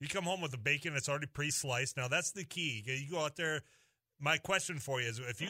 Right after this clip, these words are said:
go win a meat raffle, do you like the slab of bacon that you slice yourself because you got the tools, or do you want it pre-sliced for you?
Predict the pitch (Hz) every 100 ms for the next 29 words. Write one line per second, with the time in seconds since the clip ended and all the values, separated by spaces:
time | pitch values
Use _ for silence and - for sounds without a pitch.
0 | 202 202 190 151 180 151 151 143 120 120
1 | 117 110 127 185 165 131 143 156 - -
2 | _ _ _ _ - 117 113 - 139 123
3 | 143 151 143 143 143 147 120 117 139 -
4 | 135 139 139 127 113 - 135 135 135 131
5 | 110 117 127 123 110 131 135 139 113 117
6 | 135 135 120 - 123 107 113 101 - 73
7 | 67